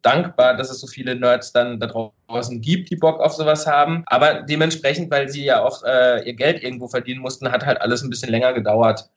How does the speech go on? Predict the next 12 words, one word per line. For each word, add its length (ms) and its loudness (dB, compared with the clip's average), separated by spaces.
Gar 160 4
nicht 120 0
mal 180 2
so 160 -6
sehr 280 2
viel, 360 -4
weil 120 2
alle 220 -2
waren 220 -2
wahnsinnig 680 -6
toll 220 2
dabei. 580 2